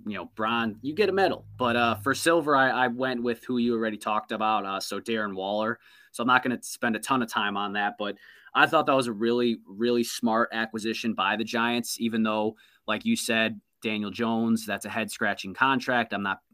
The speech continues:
obviously not big into him myself, but just purely from a football standpoint, Darren Waller can help that team so much. And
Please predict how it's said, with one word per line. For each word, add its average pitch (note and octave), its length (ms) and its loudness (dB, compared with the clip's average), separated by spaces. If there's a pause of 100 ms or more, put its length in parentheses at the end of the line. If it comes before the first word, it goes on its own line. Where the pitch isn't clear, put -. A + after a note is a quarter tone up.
obviously G#2 380 0
not F#2+ 220 -2
big G2+ 180 -4
into F#2+ 220 -8
him G2+ 200 -8
myself, F#2+ 680 -4
but F#2 200 -6 (380)
just D3+ 260 6 (100)
purely C#3 460 2
from C3 200 0
a G#2 60 0
football B2 400 2
standpoint, A#2+ 640 -2
Darren A2+ 260 0
Waller A2 300 0
can A2 120 -10
help G#2 240 -4
that G#2 180 -4
team G2+ 220 -6
so G2+ 280 -6
much. G2+ 460 -4 (380)
And G#2 420 -4